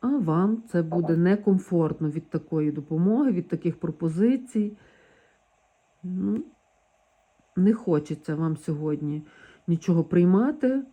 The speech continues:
тому що, ну, енергетика дня така собі.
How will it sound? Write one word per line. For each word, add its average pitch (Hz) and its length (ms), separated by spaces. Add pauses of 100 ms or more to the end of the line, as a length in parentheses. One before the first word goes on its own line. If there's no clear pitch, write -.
(500)
тому 180 300
що, 170 480
ну, 175 280
енергетика 165 720
дня 147 460 (720)
така 151 360
собі. 143 500